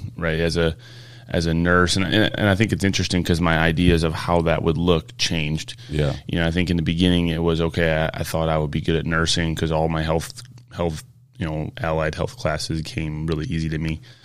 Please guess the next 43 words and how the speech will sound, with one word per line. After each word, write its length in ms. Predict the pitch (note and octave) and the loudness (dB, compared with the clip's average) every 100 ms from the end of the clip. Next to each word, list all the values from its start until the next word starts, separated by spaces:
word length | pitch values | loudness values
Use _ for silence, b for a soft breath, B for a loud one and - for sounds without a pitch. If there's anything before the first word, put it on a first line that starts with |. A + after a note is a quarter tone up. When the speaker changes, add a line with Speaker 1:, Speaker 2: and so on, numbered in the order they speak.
| B | B
Speaker 1:
I 80 | D2 | -2
was 120 | D#2+ | -2
Speaker 2:
Right. 60 | C#2+ | 2
Speaker 1:
part 140 | F2+ | 2
of 60 | E2 | 2
something 320 | F2+ E2+ E2 | 0 0 -2
called, 280 | - D#2+ D#2 | 0 0 2
uh, 240 | D2+ D2 D2 - | 0 -2 -6 -10
hosa, 580 | - F#2+ F2+ - E2+ E2 | 2 4 4 4 2 0
which 180 | E2+ F2 | -2 -4
is, 240 | D2 D2+ - E2+ | -4 -6 -8 -6
I 60 | |
think 160 | F2+ E2+ | -2 -2
it's 160 | E2 - | -2 -4
even 240 | F2 E2+ | -4 -4
here 200 | E2+ D#2+ | -2 -2
in 100 | D#2+ | -2
Georgia. 380 | E2 D#2+ D#2 D2+ | -2 -2 -2 -2
It's 100 | D2 | -4
like 80 | - | -6
a 40 | - | -4
Health 240 | D#2+ - | -4 -4
Occupation 560 | D#2 - D#2+ D#2+ - E2 | -8 -6 -4 -4 -4 -6
Students 360 | - E2 D#2 | -4 -4 -4
of 60 | - | -6
America. 600 | D#2 D#2 D#2 D2+ D#2+ D#2 - B B B B B | -4 -4 -4 -4 -4 -4 -8 B B B B B
I 100 | F2+ | 0
was 120 | F2 | 2
in 80 | F2+ | 2
a 60 | |
club 420 | D#2 - F#2 F2 D#2+ | 0 2 4 4 4
there, 420 | E2+ E2+ E2 D#2+ | 4 4 4 2
president 460 | - F2 E2+ E2+ | 2 2 2 0
of 60 | D#2+ | 2
that 200 | D#2+ D2+ | 2 0
club. 460 | - E2 D#2+ D#2 D#2+ | -2 0 2 2 0
And 200 | D#2 B B B B | -2 B B B B
so 120 | G#2+ | 6
I 20 | |
was 80 | G#2 | 8
very 360 | A2 A2 G#2 F#2+ | 8 6 6 4
mind, 760 | F#2+ G2+ G2 G2+ G2 E2+ - - | 4 4 4 4 2 0 -8 -10
very, 440 | - F#2+ G#2 G2 | -2 4 6 4